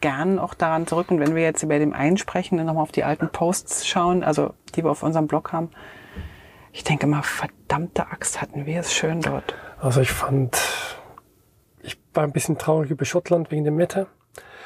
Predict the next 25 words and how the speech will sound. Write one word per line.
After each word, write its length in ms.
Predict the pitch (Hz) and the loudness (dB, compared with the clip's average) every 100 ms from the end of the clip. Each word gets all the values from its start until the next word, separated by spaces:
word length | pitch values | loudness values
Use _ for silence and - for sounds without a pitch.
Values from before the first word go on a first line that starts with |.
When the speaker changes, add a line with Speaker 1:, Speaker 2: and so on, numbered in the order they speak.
| - - | -20 -12
Speaker 1:
Müssen 180 | 175 156 | -8 -4
wir 40 | 165 | 0
nochmal 180 | 185 | 2
hin? 80 | 180 | 4
Speaker 2:
Haben 260 | 160 185 185 | 2 2 2
dafür 680 | 175 - - 170 175 175 - - | 2 0 2 6 6 4 -2 -6
das 260 | - 160 - | -4 -4 -6
wunder-, 400 | 147 170 196 185 | 2 4 6 4
wunderschöne 560 | 170 175 143 175 170 - | 4 4 4 2 2 2
Irland 380 | 165 175 175 170 | 2 4 4 0
mit 160 | 156 | -2
Superwetter 540 | - 175 214 185 180 185 | -6 -2 0 0 0 0
hingekriegt, 600 | 185 190 175 214 - - | 2 0 -2 -4 -8 -8
Speaker 1:
Ja, 240 | 147 143 143 | -10 -10 -6
das 80 | - | -4
Speaker 2:
was 200 | 143 - | -2 -2
ja 160 | 139 | 0
auch 220 | 139 180 - | 2 2 0
sehr 280 | - - 185 | -6 2 2
schwierig 420 | - 185 180 196 | 4 2 2 2
sein 220 | - 180 180 | 2 2 4
soll. 300 | 180 196 196 - - | 4 2 -4 -14 -14
Speaker 1:
Ja. 800 | 143 - - - - - - 151 | -14 -14 -16 -18 -20 -20 -2 4
Speaker 2:
Und, 560 | 151 151 151 147 139 | 6 6 4 0 2
ähm, 880 | 151 147 143 143 139 139 143 143 139 | 4 6 4 2 0 0 0 -2 -4